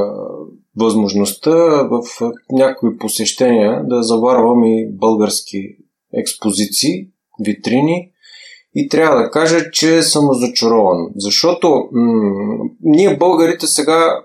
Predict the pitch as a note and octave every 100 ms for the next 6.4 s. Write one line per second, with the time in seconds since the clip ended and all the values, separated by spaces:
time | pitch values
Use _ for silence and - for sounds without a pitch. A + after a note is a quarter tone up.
0 | - - B2+ D3+ F3 F3 E3 - - -
1 | B2+ A#2+ A#2 - F3 C#3+ G#2+ G2+ G2 -
2 | - E3+ G3+ A3 A#3+ A#3+ B3 B3 A#3 -
3 | - B2 G#2 - F3+ F#3+ - - - -
4 | C#3 C3+ C3 G3 G3+ E3+ D3 D3 - B2
5 | A2 G#2 A2+ B2 A#2 G#2+ A2 - - -
6 | - G#2 G2+ -